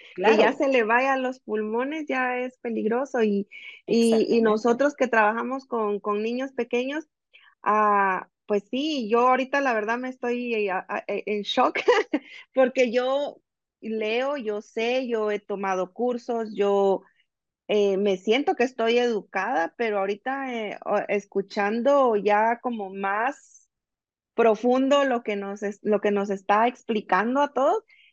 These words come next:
Speaker 1: es como un shock, porque pues es más, am, va más allá de lo que, lo que yo creía, porque ya que se les vaya a los pulmones.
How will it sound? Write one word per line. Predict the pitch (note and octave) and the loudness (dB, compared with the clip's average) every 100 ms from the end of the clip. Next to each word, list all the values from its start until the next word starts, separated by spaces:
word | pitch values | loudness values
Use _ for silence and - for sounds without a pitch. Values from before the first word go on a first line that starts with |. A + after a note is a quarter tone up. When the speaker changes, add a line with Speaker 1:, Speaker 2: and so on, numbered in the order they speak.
| _ - | _ -4
Speaker 1:
es | A3 A3 - | -2 -2 -4
como | C4+ C4 A#3 G3+ G3+ | -2 0 0 -2 -4
un | A3 A#3 | -6 -8
shock, | - C#4 D4 - | -4 0 0 -2
porque | G#3 G3+ - G3 F#3 | -4 -4 0 0 0
pues | F#3+ G3 G3+ | -2 0 0
es | G#3 | -2
más, | A3 G#3+ A3 A3 - - | -2 0 0 -2 -8 -8
am, | G3 F#3+ F3+ F3+ F3 G3 - _ - - _ - | -6 -4 -6 -6 -8 -10 -14 _ -20 -20 _ -6
va | - G3+ | 0 2
más | G#3+ G#3+ A#3+ | 4 2 2
allá | G#3+ F#3 F#3+ G#3+ C4+ | 0 2 2 4 2
de | A#3 | 2
lo | G3 F#3+ | 0 -2
que, | F#3+ F3+ D#3 | -4 -2 -2
lo | F#3 A2+ G3 F#3 | -2 -2 -2 -4
que | F#3+ F#3 | -4 -2
yo | G3 G3 | -4 -2
creía, | G#3 F#3+ G#3 B3 C#4 - _ _ _ _ | -2 0 -2 -2 -4 -6 _ _ _ _
porque | G3+ G3+ G3+ F#3 | -4 -2 0 2
ya | G3 G3+ | 2 2
que | B3 | -2
se | B3 A3+ | -2 -4
les | G3 | -4
vaya | G3 G#3+ A#3 | -2 0 -2
a | |
los | A3+ G3+ - | -2 -6 -10
pulmones. | F#3 F#3 G3 A#3 C4 C#4+ | -10 -8 -6 -4 -4 -6